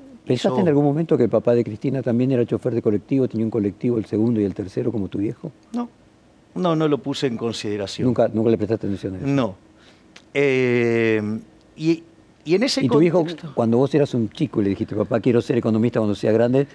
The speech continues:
Speaker 1: miró con sonrisa? ¿Qué le
Speaker 2: Le
Speaker 1: hubiera gustado a él? ¿Le gustaba eso?
Speaker 2: No, no, no, no. Le pareció que, que era un, era un disparate porque, digamos, o sea, consideraba que me iba a morir de hambre si trabajaba de economista.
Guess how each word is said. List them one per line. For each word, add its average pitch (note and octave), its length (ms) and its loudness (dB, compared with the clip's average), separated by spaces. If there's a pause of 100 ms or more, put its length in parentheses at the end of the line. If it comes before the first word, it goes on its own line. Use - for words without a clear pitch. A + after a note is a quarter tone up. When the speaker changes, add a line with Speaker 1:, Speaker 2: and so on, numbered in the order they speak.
(320)
Speaker 1:
miró A2+ 400 2
con G2 340 -4
sonrisa? C#3 720 0 (560)
¿Qué D3 80 -4
le D#3 100 4
Speaker 2:
Le D3+ 60 6
Speaker 1:
hubiera E3 180 4
gustado D3 400 2
a D3+ 60 6
él? B2 80 2
¿Le A2 60 4
gustaba C#3 440 2
eso? D#3 180 2
Speaker 2:
No, E3 200 2
no, D3 160 2
no, C3+ 180 2
no. A#2 180 2
Le A#2+ 160 0
pareció C3+ 460 0
que, C3+ 360 0
que B2 80 -8
era C#3 140 2
un, A#2+ 760 -4 (520)
era C#3 120 0
un C#3+ 80 0
disparate C3 540 0
porque, A2+ 460 -2
digamos, A2+ 360 -4
o A#2 60 -8
sea, A2 500 -2
consideraba B2 540 -2
que B2+ 220 -10 (260)
me A#2+ 120 -4
iba C3 120 2
a C3 40 -2
morir B2 340 0
de A#2+ 120 0
hambre B2+ 260 -2
si A#2 200 -6
trabajaba G2+ 640 -6
de G2 100 -10
economista. F#2+ 500 -16